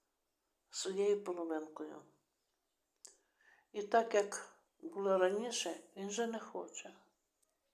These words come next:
І ті ж ці переживання,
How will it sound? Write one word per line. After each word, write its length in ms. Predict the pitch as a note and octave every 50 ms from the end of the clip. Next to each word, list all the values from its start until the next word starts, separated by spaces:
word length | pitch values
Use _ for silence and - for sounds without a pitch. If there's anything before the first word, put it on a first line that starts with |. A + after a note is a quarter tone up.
| _ _ _ _ _ _ _ _ _ _ _ _ _ _ _ _ _ _ _ _ _ _ _ _ _ _ _ _ _ _
І 100 | A3+ G#3+
ті 220 | G3+ - - C4 B3
ж 120 | - -
ці 180 | - - A#3 A#3
переживання, 1000 | A#3 - - A#3 A#3 A#3 A#3 A#3+ A#3 A#3 B3 B3+ B3 A3+ G3 F3+ - - -